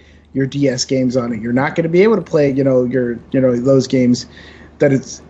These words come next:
gonna have its own separate thing, that it's different. And, um, remember the big outrage about that, and then it simmered down. Now people are loving it. So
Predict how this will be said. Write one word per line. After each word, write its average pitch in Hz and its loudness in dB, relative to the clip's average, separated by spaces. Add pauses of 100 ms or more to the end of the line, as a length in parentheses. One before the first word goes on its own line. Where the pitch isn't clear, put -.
(120)
gonna 147 0
have 147 0
its 156 0
own 165 2
separate 180 -2
thing, 196 -2
that 127 -4
it's 131 -4
different. 135 -4
And, 143 2
um, 139 -2 (160)
remember 156 2
the 156 0
big 147 0
outrage 143 -2
about 147 0
that, 151 -2
and 143 -4
then 143 0 (380)
it 180 -2
simmered 208 2
down. 180 0
Now 175 0
people 175 -6
are 208 0
loving 156 -2
it. 185 -2
So 160 0